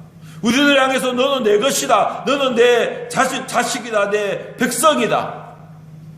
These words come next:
너는 내 것이다." 하나님께서 딱 이렇게 해주셨는데, 그러면 오늘 우리가 어떻게 살아가야 되는 겁니까?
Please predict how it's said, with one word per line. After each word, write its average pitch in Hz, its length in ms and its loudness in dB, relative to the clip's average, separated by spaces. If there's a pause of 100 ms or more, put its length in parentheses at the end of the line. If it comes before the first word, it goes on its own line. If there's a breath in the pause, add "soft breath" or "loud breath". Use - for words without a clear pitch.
(460 loud breath)
너는 285 320 4
내 202 160 6
것이다." 277 380 2
하나님께서 233 500 0
딱 254 340 4
이렇게 247 260 -4
해주셨는데, 165 920 -8 (920 loud breath)
그러면 226 340 6
오늘 208 200 4
우리가 196 260 6
어떻게 185 180 -2
살아가야 170 540 2
되는 156 240 -4
겁니까? 147 680 -4